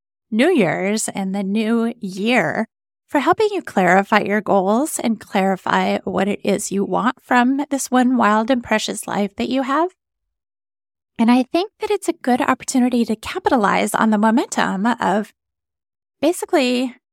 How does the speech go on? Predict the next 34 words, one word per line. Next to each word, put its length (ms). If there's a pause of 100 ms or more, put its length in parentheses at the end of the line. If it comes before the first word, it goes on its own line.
(140)
everybody 680 (300)
in 420 (560)
our 320
culture 600
who 380
celebrates 720
New 120
Year's, 580
the 100
secular 720
New 140
Year's. 580 (100)
I 80
know 140
different 400
religions 500
and 120
people 260
who 120
follow 260
different 380
calendars 720
have 380
different 420
New 120
Year's 440
celebrations, 960
but 280 (560)
for 140
the 80
secular 480
New 120
Year's, 440
there's 520